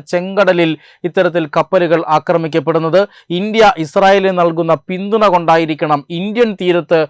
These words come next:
ഒരു കപ്പൽ ആക്രമിക്കപ്പെട്ടത്. ഈ രീതിയിൽ വലിയ ആശങ്ക ലോകരാജ്യങ്ങൾക്കിടയിൽ ഇതുണ്ടാക്കുന്നുണ്ട്. കാരണം, ഇതിനെ പ്രതിരോധിക്കാൻ ശക്തമായി രംഗത്തുള്ളത് അമേരിക്ക തന്നെയാണ്. അമേരിക്കയ്ക്കൊപ്പം ഇന്ത്യയും ഇറാനെ പ്രതിരോധിക്കാൻ ഉണ്ടാകുമെന്ന കാര്യത്തിൽ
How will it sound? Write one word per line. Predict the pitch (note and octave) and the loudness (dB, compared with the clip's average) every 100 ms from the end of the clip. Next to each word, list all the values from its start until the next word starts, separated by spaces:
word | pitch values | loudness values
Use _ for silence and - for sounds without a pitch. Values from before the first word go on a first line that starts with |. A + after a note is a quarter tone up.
| _ _ | _ _
ഒരു | E3+ D#3+ | -4 0
കപ്പൽ | E3 - E3 D#3+ | -2 0 -2 0
ആക്രമിക്കപ്പെട്ടത്. | D3 D#3 - E3 E3 E3 D#3+ C#3+ E3 G3+ G#3 _ _ | 0 0 -2 -8 -6 -4 -4 -4 0 0 -2 _ _
ഈ | G3 B3 | -4 -2
രീതിയിൽ | G#3+ F#3 F3+ F3+ G3 _ _ | -2 -2 0 0 -2 _ _
വലിയ | C#3 F3 G#3 B3 B3+ | 0 2 2 2 2
ആശങ്ക | D#3 E3 F3 G#3 F#3 F3 F3 | 2 0 0 -4 0 0 2
ലോകരാജ്യങ്ങൾക്കിടയിൽ | D#3+ F3 F#3 E3 D#3+ D#3 E3+ D#3+ D3+ E3 D#3+ D#3+ - | 2 2 2 2 0 -4 -4 -6 -4 -2 -2 -2 -6
ഇതുണ്ടാക്കുന്നുണ്ട്. | D#3 D#3 D#3 D#3 - C#3+ B2+ A#2 _ _ _ | -8 -4 0 0 0 -4 -4 -6 _ _ _
കാരണം, | D#3 F3+ F3 E3+ _ - | 2 4 2 -2 _ -6
ഇതിനെ | F3+ G#3 A3 | -2 0 0
പ്രതിരോധിക്കാൻ | - F#3 G3+ A3+ G3+ F3+ F#3 F3 | 0 -2 0 0 0 0 -2 -2
ശക്തമായി | - F3 _ A#3+ A3 G3+ F3+ | -4 -6 _ 0 2 0 0
രംഗത്തുള്ളത് | E3+ E3+ F3 E3+ D#3+ D3+ F3 D#3 | -2 -2 -2 0 0 0 0 -2
അമേരിക്ക | D#3 E3 D#3+ F3 | -4 -4 -2 0
തന്നെയാണ്. | D#3 D#3 D3 B2+ A2+ - _ - | 0 0 2 0 0 -8 _ -4
അമേരിക്കയ്ക്കൊപ്പം | E3 G3+ G#3 G3+ F#3 F#3+ F3 G#3+ F#3+ E3+ | 0 2 0 -2 -2 -2 0 0 -2 -2
ഇന്ത്യയും | E3+ G3+ G#3 F#3 D3 - _ | -6 -2 0 0 -2 -10 _
ഇറാനെ | E3 F#3 G3 | 2 2 2
പ്രതിരോധിക്കാൻ | F#3+ F#3+ F3+ G3 G3+ F#3+ G3+ F#3 | 0 -2 0 2 2 0 0 0
ഉണ്ടാകുമെന്ന | F#3 F#3+ G3+ G3 F#3+ F3+ E3+ | -2 4 4 4 0 0 2
കാര്യത്തിൽ | E3+ E3 D3+ | 2 0 -4